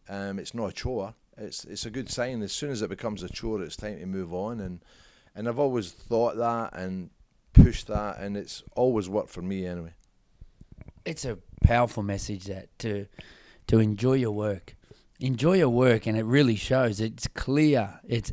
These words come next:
Speaker 2: evident that you could see, I've always seen in you that you enjoy your work. And like you say, someone at the front office or it, a player even, it, it, you could see on any given day at training if someone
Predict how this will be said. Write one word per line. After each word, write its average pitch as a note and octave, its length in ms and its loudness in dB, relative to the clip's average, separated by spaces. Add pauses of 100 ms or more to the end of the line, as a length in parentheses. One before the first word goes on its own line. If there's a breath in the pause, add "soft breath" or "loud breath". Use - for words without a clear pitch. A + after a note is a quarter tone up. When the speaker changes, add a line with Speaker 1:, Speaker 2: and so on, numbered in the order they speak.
Speaker 2:
evident B2+ 540 4
that G2+ 180 -2 (100)
you A2+ 120 0
could G2+ 180 -6
see, C#3+ 340 2
I've G#2 180 2
always C3+ 480 0
seen B2+ 280 -2
in G#2 160 -2
you F#2+ 180 -2
that F#2+ 180 -6
you G2+ 160 -6
enjoy G2 340 -2
your F#2+ 140 -2
work. F2+ 340 -10 (420 soft breath)
And A2 140 -4
like A2 220 -2
you G2 60 -10
say, A#2+ 380 -4
someone G2+ 340 -6
at G2 100 -4
the - 80 -16
front G#2 260 -2
office A#2 380 0
or G2 320 -6 (520 loud breath)
it, A#2 200 -6 (160)
a A2+ 80 -4
player B2 460 0
even, G2 320 -8
it, A#2 160 -12
it, A#2+ 220 -10
you C#3 140 -6
could B2+ 200 -8
see D#3 540 -2
on A2 240 -6
any B2+ 300 -4
given G#2 320 -4
day G2 240 -2
at F#2 120 -12
training G2 500 -6
if F#2+ 120 -18
someone F#2+ 440 -10